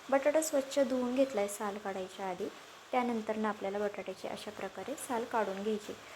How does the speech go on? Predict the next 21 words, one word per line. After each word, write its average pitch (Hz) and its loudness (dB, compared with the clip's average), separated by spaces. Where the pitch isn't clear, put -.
तुम्ही 269 4
एकदा 240 4
जर 302 4
ही 302 2
रेसिपी 269 2
केली 240 2
ना, 190 0
खायला 214 4
एवढी 214 4
भारी 233 4
लागेल 220 6
ना, 190 -2
तर 214 -4
तुम्ही 247 4
आहे 247 4
ना 240 2
रोज 262 10
करशाल, 220 4
एवढी 226 6
भारी 240 6
लागते. 175 -2